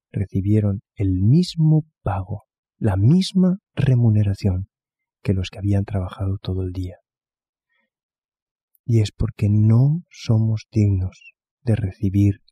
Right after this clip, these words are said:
absolutamente nada de parte de Dios.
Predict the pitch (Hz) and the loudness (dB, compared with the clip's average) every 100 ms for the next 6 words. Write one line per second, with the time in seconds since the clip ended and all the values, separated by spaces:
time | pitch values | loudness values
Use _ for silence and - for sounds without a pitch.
0 | _ _ _ - - - 101 107 98 101 | _ _ _ -8 -6 -2 0 2 2 2
1 | 104 - 104 101 101 98 95 95 98 90 | 2 0 -2 0 0 0 -4 -8 -8 -8
2 | 92 92 95 101 - - - | -8 -10 -10 -10 -12 -12 -20